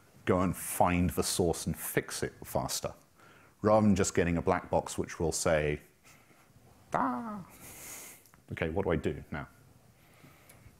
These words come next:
The other really key and important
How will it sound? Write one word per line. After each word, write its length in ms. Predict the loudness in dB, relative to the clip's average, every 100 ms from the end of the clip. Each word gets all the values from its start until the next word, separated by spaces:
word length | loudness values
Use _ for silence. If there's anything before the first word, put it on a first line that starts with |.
| -20 -20 _ _ _ _ _ _ -20 -20 _ _ _ _ _ _ _ _ _ -20 _ -20 -20 -20 -20 -20 -20 -20 _ _ 4
The 100 | 6
other 160 | 8
really 200 | 10 8
key 440 | 6 6 8 6 4
and 100 | 2
important 480 | 4 6 6 4